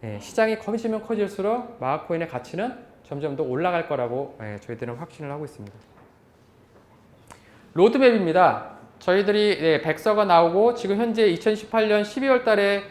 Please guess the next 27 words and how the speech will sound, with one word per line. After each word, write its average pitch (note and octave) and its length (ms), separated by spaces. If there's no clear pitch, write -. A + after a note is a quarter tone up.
예, E3 200
십이월 B3+ 460
십구 A#3+ 300
일부터 G3+ 580
체인배를 G#3+ 460
통해서 F#3+ 340
아이오를 G#3 340
진행 E3 280
중에 E3 180
있습니다. A#2 560
아이오는 F3+ 520
저희가 D#3+ 560
한 A#3+ 180
코인당 F#3 540
삼십 B3 440
센트로 F3+ 600
지금 D#3+ 320
진행한 D3+ 420
걸로 C#3+ 220
알고 C3+ 200
있고요. D#3 400
저희가 G#3+ 500
그 F3 720
대부분의 A3 420
어떤 F#3 400
코인 C4 240
프로젝트, A#3 500